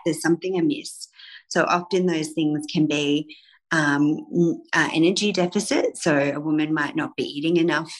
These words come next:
for the amount of exercise she's doing, um, doing too much exercise, so too much physical stress on the body. So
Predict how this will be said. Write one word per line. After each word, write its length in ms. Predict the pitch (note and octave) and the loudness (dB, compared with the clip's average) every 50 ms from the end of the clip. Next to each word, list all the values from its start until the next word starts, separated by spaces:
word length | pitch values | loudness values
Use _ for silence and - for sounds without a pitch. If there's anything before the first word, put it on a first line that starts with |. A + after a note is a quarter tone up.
| - | -8
for 100 | - E3 | -6 -4
the 120 | D3 D3 D3 | -2 0 2
amount 260 | C#3+ D3 C#3 C#3 C#3+ | 2 0 0 -2 -6
of 60 | - | -6
exercise 580 | B2+ B2+ - - - F3+ - - G3 G3 G#3 G#3 | -8 -10 -8 -6 -6 -4 -2 0 2 2 2 2
she's 240 | - - G#3 F#3 F#3 | -2 -4 -6 -4 -2
doing, 460 | - G#3 G#3+ A3+ B3+ C#4+ D#4 F#4+ - - - - - - - - - _ | -2 0 0 2 2 4 2 2 0 -4 -12 -16 -14 -14 -14 -14 -8 _
um, 540 | - E3+ E3 D3+ D3+ D3 D3 D3 C#3+ D3 - - _ _ - | 0 2 2 2 2 2 2 2 0 0 -2 -6 _ _ -10
doing 480 | D3+ E3 E3 D#3+ D#3+ D#3 D3+ D3+ D3+ D3+ | -6 -2 0 0 2 2 2 0 -2 -4
too 200 | - - - D#3 | -4 -4 0 2
much 260 | D3+ D#3+ D#3+ - - | 2 2 2 0 -2
exercise, 840 | F3+ F3 - - - G3 F#3 - G3 F#3+ G3+ A#3 - - - D4 - - | -2 -2 -2 -4 -6 -4 0 2 2 2 2 2 0 -2 -4 -4 -4 -2
so 120 | E3 C#3+ | -2 -2
too 220 | C#3+ - - E3+ | -2 -2 0 0
much 280 | D#3+ D3+ - - - - | 2 2 0 -2 -6 -4
physical 360 | - D3 D3 F3 F3 - F#3 F3+ | -2 -2 0 0 -2 -2 -2 -2
stress 360 | F#3 - F#3+ F#3+ F#3+ F#3 - | 0 0 0 0 0 0 0
on 140 | F#3+ F#3 F#3 | 0 0 0
the 60 | F#3 | 0
body. 380 | F#3 - - F3 G#3+ B3+ C#4+ D4+ | 2 2 0 2 2 0 0 -2
So 380 | - - E3+ D3+ C#3 D3 - | 0 0 2 2 2 0 -2